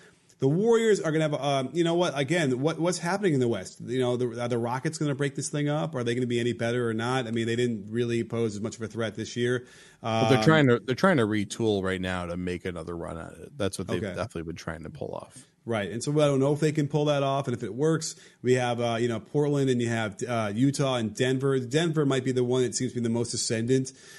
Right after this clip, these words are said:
Speaker 1: So, um, you know, it's gonna be really hard for the Warriors. I think without question, it's gonna be a struggle. Again, a sixth straight finals is, uh, completely improbable,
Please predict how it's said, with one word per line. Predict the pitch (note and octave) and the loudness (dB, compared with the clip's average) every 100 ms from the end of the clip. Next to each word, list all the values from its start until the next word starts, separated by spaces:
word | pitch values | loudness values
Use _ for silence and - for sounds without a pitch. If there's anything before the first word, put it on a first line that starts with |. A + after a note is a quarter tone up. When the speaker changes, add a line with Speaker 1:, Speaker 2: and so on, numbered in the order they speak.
| - | -14
Speaker 1:
So, | - - C#3+ C3+ B2+ | -6 2 2 4 2
um, | B2 B2 A#2+ A#2+ A2+ A2+ A2+ - | 2 2 2 2 0 -2 -4 0
you | F3+ | 4
know, | D#3+ | 4
it's | D#3 E3 | 4 2
gonna | G#3 G#3 | 2 4
be | F#3+ | 6
really | E3 F#3 | 6 6
hard | D#3+ E3 | 4 2
for | D#3+ | 2
the | |
Warriors. | C3+ E3 C3+ G2 | 2 2 0 -2
I | A#2+ C3 | -2 0
think | C3+ | 0
without | B2+ B2 A2+ | 2 0 0
question, | B2+ A#2+ G2+ | -2 -2 -4
it's | G2+ - | -6 -4
gonna | A2+ | -2
be | A2 | -2
a | |
struggle. | G#2 A2+ G#2+ G#2+ | -4 -4 -4 -4
Again, | G#2 C#3+ A#2+ G#2 - _ - - | 0 0 0 -4 -12 _ -18 -12
a | B2 | -4
sixth | - D3+ D3+ - | -2 0 -2 -2
straight | D3+ D3 | 0 0
finals | C#3 D3 D3+ C3 | 2 0 0 0
is, | A#2 G#2+ | -2 -6
uh, | A2 A2 A2+ | -8 -12 -10
completely | - A2+ C3+ B2+ B2 | -8 -4 -2 -2 -2
improbable, | B2+ C3 B2+ C3 A#2 A2 G#2 | -2 -2 -2 -2 -2 -2 -6